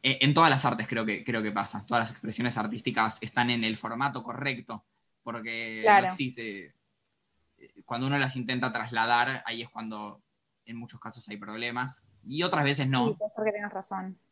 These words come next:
Speaker 1: Pero nunca es lo mismo. Como uno se pone a, no sé, lees cuentos sobre canciones o, o, o al revés, canciones sobre películas o películas sobre libros.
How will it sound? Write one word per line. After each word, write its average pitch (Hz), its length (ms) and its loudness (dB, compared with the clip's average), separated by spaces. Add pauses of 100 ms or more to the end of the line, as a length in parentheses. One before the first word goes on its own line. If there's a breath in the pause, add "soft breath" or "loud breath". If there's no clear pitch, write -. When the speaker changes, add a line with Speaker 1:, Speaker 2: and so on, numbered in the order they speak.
(140)
Speaker 1:
Pero 120 180 -4
nunca 131 220 0
es 143 80 -4
lo 113 100 -4
mismo. 110 400 -4 (320)
Como 123 220 0
uno 147 200 6
se 127 140 -2
pone 131 260 0
a, 101 600 -2 (580)
no 117 100 -2
sé, 127 560 6
lees 123 260 -2
cuentos 139 480 -2
sobre 110 260 -8
canciones 123 800 -4
o, 98 240 -8 (1900)
o, 104 520 -6
o 123 120 0
al 113 80 0
revés, 139 280 6
canciones 127 440 2
sobre 113 240 -2
películas 127 560 0
o 107 60 -4
películas 120 480 -4
sobre 104 420 -8
libros. 131 580 -2